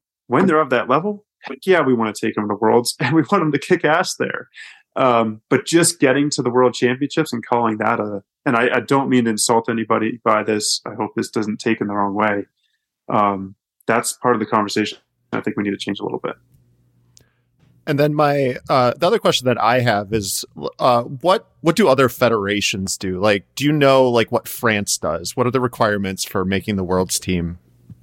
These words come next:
Speaker 2: from, like, a country like France that is okay, but not great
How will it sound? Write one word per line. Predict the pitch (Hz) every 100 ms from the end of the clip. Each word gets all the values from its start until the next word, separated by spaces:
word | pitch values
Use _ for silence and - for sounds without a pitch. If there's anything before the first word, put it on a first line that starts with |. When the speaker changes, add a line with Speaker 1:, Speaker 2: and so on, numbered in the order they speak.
| _ -
Speaker 2:
from, | - 107
like, | 92
a | 104
country | 117 107 101
like | 92
France | - - 101 87 92
that | - 131
is | 139 - _ _ _ _ _ _ _ -
okay, | 262 185 139 135 135
but | 131 139
not | 123 -
great | 113 101 92